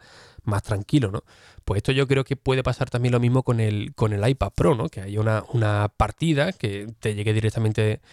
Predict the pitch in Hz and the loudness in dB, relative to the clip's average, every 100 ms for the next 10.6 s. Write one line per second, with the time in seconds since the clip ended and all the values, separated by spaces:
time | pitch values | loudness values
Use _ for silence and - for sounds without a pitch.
0 | - - - - - 110 104 98 143 143 | -20 -20 -20 -12 -6 -4 -2 0 0 -2
1 | 156 113 107 101 113 107 113 110 107 104 | -4 -6 -6 -6 -2 -2 -2 -2 0 -2
2 | 107 107 107 104 110 - 110 107 113 104 | -4 -6 -10 -12 -4 0 2 0 0 0
3 | 107 113 113 110 107 113 101 123 117 110 | 0 0 0 -2 -2 -2 -2 0 0 0
4 | 104 123 110 117 - 131 - 113 113 113 | 0 0 0 -2 -2 -6 -4 -4 -2 -2
5 | 113 117 113 113 113 113 - 110 - - | -2 0 0 0 -2 -4 -6 -10 -4 -4
6 | - - 131 123 110 110 - 139 143 131 | -4 -2 -2 -2 -4 -6 -6 0 2 2
7 | 143 - 120 123 117 117 120 135 - 127 | 0 -2 -2 0 0 2 2 0 0 2
8 | 117 110 - 101 - - - - 113 110 | 2 2 -2 -8 -10 -20 -20 -4 -2 0
9 | 117 135 135 143 147 - 127 - - - | 0 2 2 2 0 -2 -4 -8 -20 -20
10 | _ 123 123 123 151 | _ -2 4 4 4